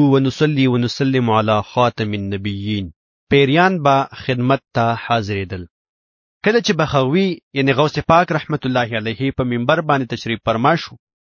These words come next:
او الحمدلله به یې وویل، نو پیریان به هم په خدمت کې حاضر شول. مرګ رانږدې دی. حضور غوث پاک رحمت الله علیه فرمایي چې بعضې خلک خنداګانې کوي، حالان کې د هغې مرګ رانږدې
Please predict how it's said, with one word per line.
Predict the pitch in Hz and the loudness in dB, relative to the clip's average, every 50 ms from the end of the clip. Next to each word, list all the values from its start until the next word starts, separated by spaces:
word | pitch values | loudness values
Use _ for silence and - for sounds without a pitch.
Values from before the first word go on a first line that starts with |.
| _ _ - - | _ _ 0 2
او | 135 139 143 135 151 | 2 2 4 2 0
الحمدلله | 143 135 - - 202 214 214 185 175 160 151 147 156 160 165 | 0 0 0 0 0 0 2 2 2 2 4 4 4 4 4
به | 151 156 | 4 2
یې | 143 - - | 0 2 2
وویل، | 190 185 170 131 110 101 98 _ _ _ _ _ - | 4 4 4 4 2 -2 -6 _ _ _ _ _ -4
نو | 113 120 117 | -2 -2 -2
پیریان | - - 131 127 120 127 147 170 190 190 175 | 2 2 2 4 4 4 4 4 2 2 2
به | 151 131 | 0 2
هم | 113 139 147 139 123 | 2 2 0 0 -2
په | 127 107 - - | -4 -4 -4 -6
خدمت | - - 110 120 135 139 - _ _ - | -4 -2 0 2 2 2 0 _ _ -2
کې | 135 131 143 165 - _ _ _ | -2 -2 -2 -4 -10 _ _ _
حاضر | - - - 120 117 104 95 110 98 95 | -10 -2 0 0 0 0 -4 -6 -6 -6
شول. | - - 90 87 87 _ _ _ _ _ _ _ _ _ - | -10 -12 -16 -18 -18 _ _ _ _ _ _ _ _ _ -6
مرګ | 127 123 147 208 220 170 139 | -2 0 0 2 0 2 2
رانږدې | 127 123 117 107 104 95 90 98 107 101 95 87 | 2 2 2 2 0 -4 -6 -6 -6 -6 -6 -6
دی. | 92 90 87 _ _ _ _ _ _ _ _ _ - | -10 -16 -16 _ _ _ _ _ _ _ _ _ -4
حضور | 139 127 160 214 202 | -2 2 2 2 4
غوث | 175 180 170 - 160 | 4 2 2 2 0
پاک | - - 185 185 - 180 | 0 2 0 0 2 0
رحمت | 160 - - 151 139 - 131 | -4 -2 -4 -6 -4 -4 -2
الله | 123 123 123 120 117 120 | 0 2 2 2 2 0
علیه | 110 110 110 113 135 139 | -2 -2 -2 -2 -2 -4
فرمایي | - - 127 127 127 147 160 160 127 110 _ _ _ _ - - | -2 -2 -2 0 0 0 0 -2 -6 -8 _ _ _ _ -12 -6
چې | - 127 | -4 -4
بعضې | 127 151 196 208 180 165 175 | 0 2 0 0 2 0 -2
خلک | 147 - 170 160 165 160 _ - _ _ - - | -2 0 -2 -2 -2 -2 _ -8 _ _ -14 -4
خنداګانې | - 139 127 120 120 117 120 113 143 160 160 143 120 - - | -2 0 0 2 2 2 2 4 2 2 2 2 0 -2 -2
کوي، | 107 98 95 _ _ _ _ _ _ _ _ _ _ - | -6 -6 -6 _ _ _ _ _ _ _ _ _ _ -10
حالان | - 95 123 127 131 143 147 156 156 | -4 0 2 4 6 4 4 2 0
کې | - - 127 113 107 | 0 -2 -2 0 0
د | 110 - - | -2 0 2
هغې | 117 113 107 107 127 139 143 139 135 _ _ - - 120 117 123 | 0 0 2 2 2 2 2 0 -2 _ _ -8 -4 -2 0 2
مرګ | 156 180 175 151 131 | 2 2 2 2 4
رانږدې | 120 113 110 107 101 101 98 107 101 | 4 4 4 2 -2 -2 -2 -2 -2